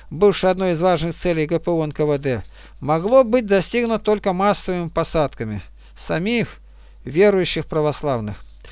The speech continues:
Интенсивно изымались, сажались и ссылались монахи и монашенки,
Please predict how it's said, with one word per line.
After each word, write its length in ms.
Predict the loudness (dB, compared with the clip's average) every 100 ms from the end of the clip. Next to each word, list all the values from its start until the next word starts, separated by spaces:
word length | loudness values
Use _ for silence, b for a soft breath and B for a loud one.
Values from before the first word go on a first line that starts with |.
| B B
Интенсивно 800 | -12 -6 -6 -4 0 0 2 0
изымались, 600 | 0 -2 0 2 2 0
сажались 580 | -2 -2 2 2 0 -6
и 40 |
ссылались 460 | -8 -4 0 0 -2
монахи 480 | -6 -4 -2 -2 -4
и 80 | -4
монашенки, 760 | -4 -2 -4 -4 -10 -12 -14